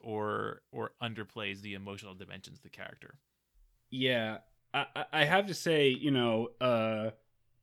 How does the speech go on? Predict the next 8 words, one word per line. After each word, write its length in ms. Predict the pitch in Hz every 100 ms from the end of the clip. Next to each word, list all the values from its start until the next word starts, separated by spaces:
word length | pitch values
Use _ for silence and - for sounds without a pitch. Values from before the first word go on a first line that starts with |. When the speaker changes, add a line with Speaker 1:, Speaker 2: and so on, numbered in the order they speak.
| 131
Speaker 2:
uh, 280 | 120 113 104 - _ _ _ -
you 120 | 151
know, 280 | 120 113 - _ -
w-, 180 | 175 170
without 320 | 165 175 180
getting 240 | 180 160
too 240 | 143 175 156
personal, 760 | - 135 135 131 110 98 98